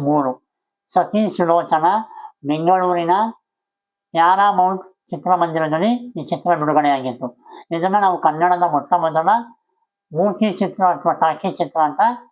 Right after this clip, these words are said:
ಹೇಳ್ತೀವಿ. ಸತಿ ಸುಲೋಚನ ಸಾವಿರದ ಒಂಬೈನೂರ ಮೂವತ್ನಾಲ್ಕರಿಂದ ಎರಡ್ ಸಾವಿರದ ಇಪ್ಪತ್ತೈದು ನವೆಂಬರ್ ಗಂಟ ಇದುವರೆಗೂ ಸುಮಾರು ಆರು ಸಾವಿರ ಕನ್ನಡ ಚಲನಚಿತ್ರಗಳು ಬಿಡುಗಡೆಯಾಗಿದೆ.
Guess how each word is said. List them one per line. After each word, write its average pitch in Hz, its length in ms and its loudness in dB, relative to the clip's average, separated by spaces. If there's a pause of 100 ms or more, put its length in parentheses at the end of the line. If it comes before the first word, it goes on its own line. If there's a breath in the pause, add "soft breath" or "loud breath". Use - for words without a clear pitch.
(160)
ಹೇಳ್ತೀವಿ. 160 420 -2 (440 loud breath)
ಸತಿ 202 260 0 (120)
ಸುಲೋಚನ 156 480 0 (960 loud breath)
ಸಾವಿರದ 143 260 2
ಒಂಬೈನೂರ 208 680 2
ಮೂವತ್ನಾಲ್ಕರಿಂದ 175 1040 0 (240)
ಎರಡ್ 156 180 2
ಸಾವಿರದ 185 280 2
ಇಪ್ಪತ್ತೈದು 170 680 -2 (100)
ನವೆಂಬರ್ 160 480 2
ಗಂಟ 147 220 -2 (800 loud breath)
ಇದುವರೆಗೂ 202 560 2 (120)
ಸುಮಾರು 170 340 2 (500 loud breath)
ಆರು 196 480 6
ಸಾವಿರ 185 540 2
ಕನ್ನಡ 175 380 2 (800)
ಚಲನಚಿತ್ರಗಳು 170 800 0 (460)
ಬಿಡುಗಡೆಯಾಗಿದೆ. 147 840 0